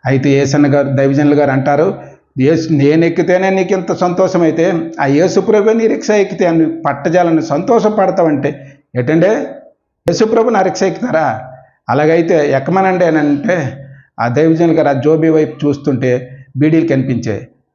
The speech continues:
"యేసు ప్రభు రిక్షా ఎక్కాలంటే నీ బీడీలు కూడా తాగితే ఎక్కరు, నువ్వు సిగరెట్లు కానీ, బీడీలు కానీ, పాన్ పరాగులు కానీ, కైనాలు కానీ, ఇటువంటి కంపు వల్ల తాగితే నీ రిక్షా ఎక్కరు. మేకలు కూడా ఇవి తినవు కదా, మనుషులు ఎలా తింటున్నారు?" అనేసరికి వాడి జోబీలో ఉన్న బీడీలు పారేశారు.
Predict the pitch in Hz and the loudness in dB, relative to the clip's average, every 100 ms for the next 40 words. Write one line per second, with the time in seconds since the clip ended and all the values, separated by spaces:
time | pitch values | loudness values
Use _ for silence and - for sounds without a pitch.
0 | 127 131 151 - 165 180 175 - 190 170 | -4 0 0 0 0 2 2 0 -2 0
1 | 190 185 180 214 240 240 - - - 147 | 0 0 0 -2 -2 -6 -18 -14 -4 -2
2 | 131 170 196 185 208 - 175 190 196 180 | 2 2 2 0 -2 0 0 0 0 0
3 | 226 190 - - - _ _ 127 - 160 | 0 -2 -2 -10 -20 _ _ -6 -2 0
4 | 185 180 180 180 185 143 165 175 175 - | 0 0 0 0 0 0 2 2 2 0
5 | 175 175 - 139 160 165 165 170 160 165 | 0 -4 -2 -2 0 0 0 0 0 0
6 | 165 185 - - 139 160 165 165 165 165 | 0 -4 -8 -4 0 0 2 0 0 0
7 | 165 151 - - 156 180 220 214 226 214 | 0 0 -2 -2 -2 2 2 2 2 2
8 | 190 196 - 208 175 160 156 175 156 160 | 0 0 -2 0 0 0 0 -2 -2 -2
9 | 127 117 - - _ 127 131 170 196 196 | -6 -8 -18 -20 _ -4 0 0 2 2
10 | 208 208 180 185 185 180 185 185 196 - | 2 2 0 0 0 0 0 0 -2 -10
11 | - - 131 175 233 220 220 214 185 170 | -16 -6 -2 0 0 2 2 0 -4 -2
12 | 180 170 165 151 147 131 131 123 135 - | -2 0 0 0 -2 -2 -4 -6 -8 -16
13 | - 123 127 120 147 147 143 143 135 139 | -12 -4 -4 2 2 4 2 2 2 2
14 | 147 139 208 151 123 117 | 0 0 -2 -2 0 -2